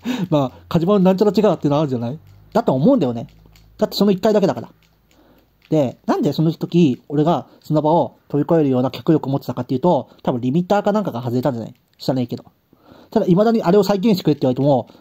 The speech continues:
再現できないと思う。担任が、「は？」っていう顔してたから。で、周りも、「なんか薬やってる？」みたいな感じで、ちょっとドーピングせ-、検査みたいなの受けた方がいいよって言われたんだけど、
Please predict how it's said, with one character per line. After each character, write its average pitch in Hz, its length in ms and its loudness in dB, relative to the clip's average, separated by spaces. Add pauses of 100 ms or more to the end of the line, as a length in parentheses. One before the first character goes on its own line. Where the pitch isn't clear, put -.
再 170 140 0
現 165 140 2
で 123 80 -2
き - 40 -16
な 131 60 0
い 123 60 -2
と 113 60 -10
思 120 120 -14
う。 - 40 -20 (440)
担 208 180 -4
任 208 160 -2
が、 180 260 0 (280)
「は？」 - 240 -4
っ - 20 -20
て - 80 -2
い 135 40 -2
う - 20 -4
顔 123 160 -2
し - 60 -10
て - 60 -10
た 123 100 -8
か 117 60 -10
ら。 - 80 -16 (360)
で、 165 100 4
周 160 220 2
り 185 80 0
も、 190 320 2 (640)
「な 185 100 2
ん - 20 -4
か 117 120 -8
薬 - 260 0
や 190 60 4
っ 185 40 -2
て 180 120 2
る？」 233 180 2
み 147 80 -2
た 131 60 -2
い 123 40 0
な 117 60 -4
感 120 100 -8
じ 117 80 -8
で、 123 240 -2 (720)
ち - 100 -10
ょ - 20 -6
っ - 20 -12
と 120 40 -12
ド 147 160 2
ー - 20 2
ピ 214 120 2
ン 214 40 2
グ 196 60 -2
せ-、 202 180 0 (200)
検 214 200 2
査 156 80 2
み 139 100 -2
た 139 60 2
い - 20 4
な 143 40 2
の 147 40 4
受 147 80 -2
け 190 60 2
た 143 80 2
方 127 60 0
が 123 40 -2
い 127 40 0
い - 20 2
よ 131 60 0
っ - 20 -2
て 131 80 -4
言 - 20 0
わ - 20 -4
れ - 40 -4
た 131 60 -2
ん - 20 -2
だ 117 40 -6
け - 60 -14
ど、 131 280 0